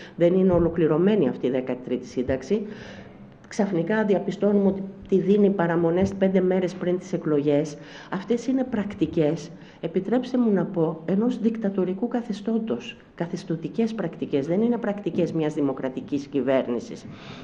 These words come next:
Αδειάζει τα ταμεία και η δικιά μου εκτίμηση είναι το αδειάζει γιατί ξέρει ότι την άλλη μέρα δεν θα έχει κερδίσει τις εκλογές και δεν θα είναι κυβέρνηση, οπότε δεν την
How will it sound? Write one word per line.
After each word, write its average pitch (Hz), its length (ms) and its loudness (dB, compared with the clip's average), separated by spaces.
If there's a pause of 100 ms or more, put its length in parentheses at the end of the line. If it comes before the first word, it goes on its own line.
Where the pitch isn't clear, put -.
Αδειάζει 226 460 4
τα 214 140 2
ταμεία 160 420 4
και 185 140 0
η 175 60 6
δικιά 170 260 0
μου 220 100 4
εκτίμηση 202 420 2
είναι 220 140 4
το 208 120 0
αδειάζει 180 420 2
γιατί 190 220 0
ξέρει 196 260 2
ότι 190 160 0
την 180 80 0
άλλη 185 160 2
μέρα 180 360 2 (540)
δεν 180 160 6
θα 214 100 0
έχει 208 120 4
κερδίσει 156 400 0
τις - 100 -6
εκλογές 135 500 2
και 135 120 0
δεν 175 140 2
θα 202 100 2
είναι 190 140 6
κυβέρνηση, 143 600 0
οπότε 180 500 0 (440)
δεν 196 300 4
την 170 300 2